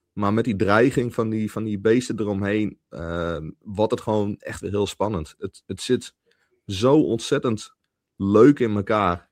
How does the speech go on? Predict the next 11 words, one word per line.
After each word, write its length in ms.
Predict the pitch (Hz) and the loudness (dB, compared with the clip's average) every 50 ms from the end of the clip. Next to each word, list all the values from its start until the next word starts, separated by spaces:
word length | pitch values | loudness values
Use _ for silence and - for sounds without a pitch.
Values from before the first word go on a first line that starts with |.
| _ _ | _ _
Het 160 | - 90 - | -12 -10 -10
zit 160 | - 101 92 | -8 -10 -10
zo 280 | 87 85 101 101 123 139 | -6 -2 0 0 0 0
knap 320 | - - 123 113 107 - | -2 -4 -4 -4 -2 -2
in 100 | 110 104 | -2 -2
elkaar. 360 | 98 87 - 98 95 95 92 | -2 -2 -2 -2 0 0 0
De 100 | 90 87 | -2 -2
voice 380 | 85 98 107 117 123 120 - 95 | -2 2 2 2 2 2 0 -2
acting 360 | 101 98 - 104 95 92 90 | -2 -2 -2 -4 -2 -2 -2
is, 200 | 92 90 - - | -4 -4 -6 -8
is 460 | - - 80 76 - - - - _ | -10 -8 -8 -6 -6 -8 -12 -14 _